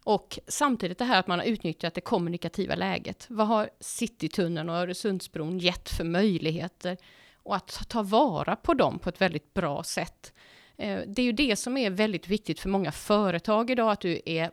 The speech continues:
placerad på ett kommunikativt läge så att du kan vara attraktiv för dina kunder och, och även för din personal. Men även för de boende. I Ma-, i Hylje här så växer ju antalet bostäder, eh, kraftigt idag. Det är ju en tillväxt både på arbetsplatser men också på bostäder.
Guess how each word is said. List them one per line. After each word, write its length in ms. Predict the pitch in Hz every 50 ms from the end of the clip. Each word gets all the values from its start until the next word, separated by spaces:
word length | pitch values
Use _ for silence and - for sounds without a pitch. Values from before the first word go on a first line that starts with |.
| _ _
placerad 760 | - - 175 - - - - - 247 208 196 180 180 180 -
på 60 | -
ett 100 | 160 -
kommunikativt 840 | - - - 208 202 202 196 202 - 196 190 - 208 175 165 - -
läge 540 | 196 180 170 185 202 208 185 170 165 175 180
så 100 | - 196
att 100 | 180 -
du 80 | 175 165
kan 180 | - 175 165
vara 120 | 170 - -
attraktiv 960 | 208 196 - - _ - - - 160 - - - - 196 165 170 170 185 180 - - - - - - -
för 120 | - 247
dina 220 | 226 240 247 226
kunder 580 | 226 - 285 285 285 262 226 202 190 202 208 220
och, 260 | 208 202 - - - - -
och 180 | - 226 220 -
även 280 | 247 254 220 196 185
för 120 | - - 190
din 120 | 190 185
personal. 680 | - 202 185 - - 208 196 180 160 170 208 254 247 - - - _ _ _ _ _ _ _ _ -
Men 180 | 240 226 240
även 240 | 262 277 240 185 160
för 140 | - 196 170
de 180 | 170 160 170
boende. 640 | 156 214 294 311 247 - - 127 143 151 185 247 247 - - - - - -
I 180 | 208 226 220
Ma-, 180 | 220 240 233 -
i 280 | - 226 233 254 240 226
Hylje 300 | 254 294 226 175 156 190
här 160 | 277 285 226
så 120 | - 214
växer 440 | 185 202 220 - - - - - 185
ju 100 | 160 165
antalet 440 | 175 196 190 - 180 165 165 _ -
bostäder, 720 | 233 233 190 190 - - - 165 151 - - 185 214 220 220 - - - - - - - _
eh, 220 | - 208 190 185 185 -
kraftigt 520 | - 247 220 - - - 180 175 - -
idag. 340 | 247 208 170 156 151 170 185
Det 60 | 185
är 20 |
ju 80 | 202 190
en 80 | 196 -
tillväxt 440 | - 247 220 190 190 - - -
både 380 | - 247 208 185 170 175 185 202
på 240 | - - 247 208 214
arbetsplatser 720 | 226 220 170 185 - - - - 175 - - - - 175
men 120 | 175 175 190
också 240 | 190 - - 185
på 100 | 165 180
bostäder. 640 | 185 202 202 208 - - - 156 143 160 - - 190